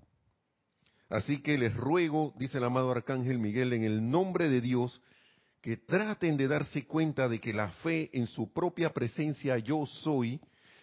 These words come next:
en los seres cósmicos y en los maestros ascendidos, es una línea de vida hacia, hacia adentro de sus presencias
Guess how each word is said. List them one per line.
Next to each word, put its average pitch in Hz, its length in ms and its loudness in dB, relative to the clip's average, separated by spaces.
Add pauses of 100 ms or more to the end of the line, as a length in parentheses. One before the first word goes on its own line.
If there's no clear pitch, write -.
(480)
en 110 140 4
los 110 220 0
seres 175 340 2
cósmicos 120 720 -2
y 123 60 2
en 113 40 2
los 113 100 2
maestros 147 460 -2
ascendidos, 120 720 -4 (260)
es 147 360 0
una 147 340 2
línea 151 640 0
de 110 160 0
vida 107 500 -2 (1120)
hacia, 170 640 2 (500)
hacia 123 340 2
adentro 151 580 2
de 113 100 -2
sus 120 200 -4
presencias 113 840 -2